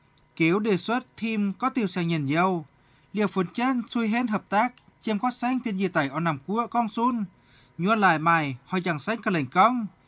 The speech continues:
Kéo Phính Choang Miền, chiêm Quảng Tây xanh Thập Sĩ Cua. Phun Chân Khoi Vùi từ Xét Dùn, Ủy ban Giáo sĩ Liên Hợp, Sư Túc Biển Khoi chiêm Hòa Giang xanh. Chàng pha há dị nhất, tháo từ farm y xin lên giấm nháng.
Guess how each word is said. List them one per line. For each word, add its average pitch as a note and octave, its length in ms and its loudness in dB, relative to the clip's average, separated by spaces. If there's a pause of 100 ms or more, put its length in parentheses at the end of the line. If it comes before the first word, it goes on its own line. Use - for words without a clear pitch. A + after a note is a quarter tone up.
(300)
Kéo E3+ 180 4
Phính G3 280 2
Choang G#3 240 2
Miền, D#3+ 320 0 (140)
chiêm G3+ 160 -2
Quảng E3 180 -6
Tây F#3+ 140 -2
xanh A#3 240 -2
Thập G3 180 -6
Sĩ E3 100 -2
Cua. A3 340 0 (500)
Phun F3+ 340 2
Chân B3+ 320 2
Khoi A3+ 180 4
Vùi F#3+ 160 2
từ D3 120 -8
Xét B3+ 220 -2
Dùn, C#3 320 -2 (180)
Ủy D#3+ 180 2
ban G#3+ 220 2
Giáo A3+ 120 -2
sĩ G#3+ 140 -4
Liên G3 180 0
Hợp, F#3+ 200 2 (200)
Sư A#3 200 -4
Túc C4+ 160 -4
Biển D#3 200 -2
Khoi G#3 220 2
chiêm G#3 220 -2
Hòa F#3 160 -4
Giang F3 140 0
xanh. A#3 360 0 (560)
Chàng G#3 200 4
pha G3 160 4
há F3 240 4
dị F#3 160 -4
nhất, G#3+ 260 -2 (200)
tháo F#3+ 100 2
từ F#3+ 200 -4
farm G3+ 300 4
y G3+ 160 -4
xin G#3+ 160 0
lên G3 100 2
giấm F3+ 240 0
nháng. E3 360 0